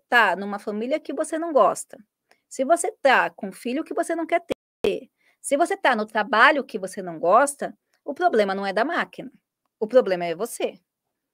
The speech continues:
Vamos combinar que essa consciência ética, ela é muito mais profunda do que a gente tá querendo agora colocar pra máquina. O M I T, nesse momento, que já está tudo feito,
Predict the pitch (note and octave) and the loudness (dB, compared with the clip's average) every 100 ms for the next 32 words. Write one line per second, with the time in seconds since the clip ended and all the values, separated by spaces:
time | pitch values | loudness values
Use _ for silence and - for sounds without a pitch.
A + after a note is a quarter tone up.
0 | _ F#3+ G3+ B3+ F#4 - E4+ B3 G#3 A3 | _ -4 0 2 0 -4 -2 -2 0 0
1 | C4 A#3+ B3 D4 C#4 A#3+ A3+ - A3 C#4 | 0 -2 -2 -6 -6 -8 -8 -8 -6 -6
2 | D#4+ A3+ F3+ F3+ F#3+ B3+ - _ - _ | -4 -4 -4 0 0 -2 -10 _ -14 _
3 | _ _ _ _ _ _ _ - - A3 | _ _ _ _ _ _ _ -20 -20 -20
4 | - A#3+ A#3+ C#4 C4+ B3 D4+ A4+ - C#4 | -6 2 4 6 4 2 2 0 -6 -6
5 | A3 G#3 - A#3+ - - G#3 F#3+ G3+ C#4+ | -4 -8 -8 -8 -8 -12 -10 -8 -8 -8
6 | _ _ _ _ _ _ C4 F#4 - B3 | _ _ _ _ _ _ -6 -6 -4 -6
7 | G#3 A3 B3 A#3 A3+ C#4 A#3 A3+ C4+ A3+ | 0 0 -2 -8 -12 -8 -8 -4 -4 -4
8 | G#3+ B3 A3 - G3 E4 - C4+ C#4 C#4 | -6 -8 -2 -2 0 -4 -4 -2 -2 -4
9 | A3 A#3+ D4+ C#4 G#3+ G#3+ G3+ - - _ | -4 -4 -4 -4 -6 -8 -16 -16 -18 _
10 | _ _ _ G3 A3 D4+ E4+ F4 E4+ - | _ _ _ 2 2 4 2 -2 -4 -10
11 | B3 G#3+ G3+ G#3+ C4+ C4+ E4+ A#3+ F#3 F3 | -6 -4 -4 -4 -2 -2 0 -2 -4 -10
12 | F3 - G3+ G3 G#3 C#4+ E4 - B3+ - | -16 -10 -8 -2 0 0 -2 -4 -4 -6
13 | C4+ F4 - A#3 F#3+ - - A3+ | -8 -8 -4 -4 -4 -8 -18 -20